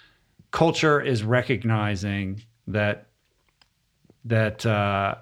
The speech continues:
that not just that you created this thing, but that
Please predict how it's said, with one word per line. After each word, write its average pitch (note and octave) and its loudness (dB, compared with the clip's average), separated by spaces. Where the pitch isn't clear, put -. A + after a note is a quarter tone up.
that A2+ -2
not D#3 4
just C3+ -2
that A#2 0
you A#2 2
created G#2+ -2
this G#2+ -6
thing, C#3 2
but A#2 0
that A#2 2